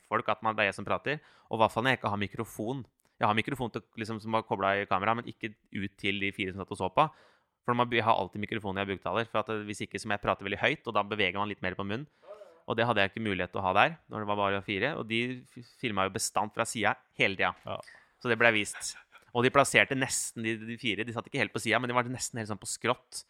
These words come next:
Speaker 1: Så det ko-, de kommenterte jo selvfølgelig det også. Han, han der, eh, Espen Leir-, jo, Espen Leirvåg, han, eh, Instagram-komikeren,
Speaker 2: Ja, ja, ja.
Speaker 1: sa jo selvfølgelig også det at han buktaler jo ikke, så han, han bevegde jo på munn. Eh, fordi de selvfølgelig plasserte de på siden,
Speaker 2: Ja,
Speaker 1: nesten,
Speaker 2: ja,
Speaker 1: så de
Speaker 2: ja.
Speaker 1: var liksom,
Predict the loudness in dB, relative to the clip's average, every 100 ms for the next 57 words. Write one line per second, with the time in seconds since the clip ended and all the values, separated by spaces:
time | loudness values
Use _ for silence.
0 | _ _ _ -6 0 0 0 -4 -4 -6
1 | -6 -4 -4 -6 -10 -4 -2 -2 0 2
2 | 2 0 -2 -4 -4 -2 0 2 2 2
3 | -2 -6 -12 -16 _ -6 -6 -6 2 4
4 | 4 0 -14 _ -4 -2 -2 -4 -4 2
5 | 2 2 -2 -6 -12 _ _ _ -6 -4
6 | -2 -2 -4 -8 -8 -6 -8 -10 -10 -10
7 | -10 0 4 4 2 0 4 4 4 0
8 | 0 2 2 2 0 -6 -4 -4 -4 -4
9 | -2 -2 -4 -2 -2 -2 -2 -2 -4 -8
10 | -8 -8 -12 _ _ _ _ 2 2 2
11 | 0 0 -2 -2 -2 -2 -2 -2 -4 -6
12 | -6 -10 -8 -6 0 0 -2 _ 6 8
13 | 8 6 6 8 6 4